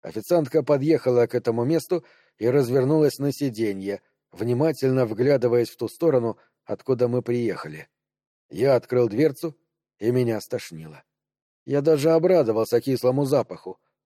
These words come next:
Он помог мне вернуться в настоящий момент, хотя то, что вырвалось изо рта на землю, было цвета красного вина, выпитого вместе с Кассандрой. Не успел я закончить,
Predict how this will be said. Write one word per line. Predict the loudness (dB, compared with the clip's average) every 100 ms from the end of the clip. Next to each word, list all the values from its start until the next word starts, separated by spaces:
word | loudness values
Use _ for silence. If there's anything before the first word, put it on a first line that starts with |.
| -4
Он | -4 0
помог | 0 2 0
мне | 0 0 2
вернуться | 2 2 0 -2
в | 0
настоящий | 0 2 2 2 0
момент, | -2 0 -2 -8 _ _ _ _ _
хотя | -10 -4 -2
то, | -2
что | -2 -2 0
вырвалось | 0 2 0 -2 -6
изо | -4 -2
рта | 0 -2
на | -2 -4
землю, | -2 2 2 0 -6 _ _ -6
было | -2 2 2
цвета | 0 -2 0 0
красного | 2 0 0 0 0
вина, | 2 2 0 -2 -6 _ _ _
выпитого | -2 -2 -2 -2 0 0
вместе | -2 -6 -6 -12
с | -8
Кассандрой. | -10 -8 -16 -16 -18 -20 _ _ _ _ _ _
Не | -6 -2
успел | -2 0 2 2
я | 2
закончить, | 2 0 0 -2 -2 -8